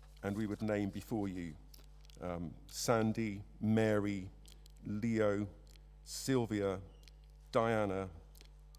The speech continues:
Amy, Toby, Jeanette, Margaret and Frank, and Margaret. Please alleviate their worries and sorrows.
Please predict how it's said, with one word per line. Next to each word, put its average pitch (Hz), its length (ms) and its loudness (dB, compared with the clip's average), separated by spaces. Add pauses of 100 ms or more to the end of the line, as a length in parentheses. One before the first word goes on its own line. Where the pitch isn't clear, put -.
(120)
Amy, 104 540 4 (680)
Toby, 98 540 -2 (800)
Jeanette, 110 640 0 (760)
Margaret 113 600 2
and 98 120 -2
Frank, 85 340 -2 (760)
and 92 320 -2 (140)
Margaret. 87 640 -4 (2000)
Please 120 480 -2 (420)
alleviate 117 680 4
their 98 100 4
worries 110 580 4
and 95 160 0
sorrows. 110 680 0